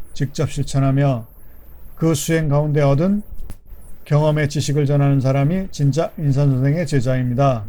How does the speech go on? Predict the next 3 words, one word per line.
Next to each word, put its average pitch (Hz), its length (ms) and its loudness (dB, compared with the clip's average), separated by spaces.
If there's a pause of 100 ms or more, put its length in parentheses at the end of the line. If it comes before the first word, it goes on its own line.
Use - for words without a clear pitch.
(1160)
경계할 147 380 4
것은 156 260 -2
경계하고 135 760 2